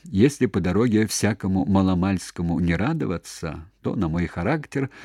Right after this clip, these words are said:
до конца войны не доживёшь». Как самый момент соединения был красивый. Сенцов рассказал, какой это был момент,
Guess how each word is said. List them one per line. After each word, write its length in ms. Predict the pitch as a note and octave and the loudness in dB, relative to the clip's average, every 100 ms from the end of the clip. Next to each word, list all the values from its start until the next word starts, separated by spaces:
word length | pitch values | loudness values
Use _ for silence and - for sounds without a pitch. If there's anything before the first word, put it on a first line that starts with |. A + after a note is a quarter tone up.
| - - - - | -20 -20 -20 -10
до 180 | G2+ G2+ | 0 2
конца 540 | G2+ G#2 G#2 - C3+ E3+ | 4 4 2 2 2 4
войны 400 | D3+ D3 C#3 C#3 | 4 6 6 6
не 260 | A#2 G#2 | 6 4
доживёшь». 960 | A2 G#2 G2 F2 D2+ D#2+ D#2+ - - - _ _ _ _ _ _ _ - | 2 -2 -2 -2 -2 -2 -4 -6 -10 -12 _ _ _ _ _ _ _ -12
Как 240 | - C#3+ | -10 -10
самый 400 | - G2+ G#2+ G#2+ | -8 -4 -2 0
момент 420 | F2+ F2 F#2+ G#2 | 0 0 0 0
соединения 720 | - F#2+ F#2 F2+ F#2+ G#2+ E2 | -2 -2 0 0 0 0 0
был 300 | D#2 D2 D2+ | -4 -6 -8
красивый. 640 | - F2 G2+ - E3 G2+ - - - - - - - - - | -8 -6 -4 -2 0 -2 -6 -14 -20 -20 -20 -20 -20 -20 -14
Сенцов 420 | - B2+ C3+ E3 | 2 2 4 2
рассказал, 600 | D3 C#3 C3 A#2+ C3 A2+ | 2 0 -2 2 2 2
какой 400 | - G#2+ - F2 | 0 -2 0 0
это 160 | D#2 E2+ | 0 -4
был 220 | D2 D#2+ | -4 -2
момент, 580 | D#2+ F#2+ E2+ C#2+ C#2 | 0 2 0 -2 -8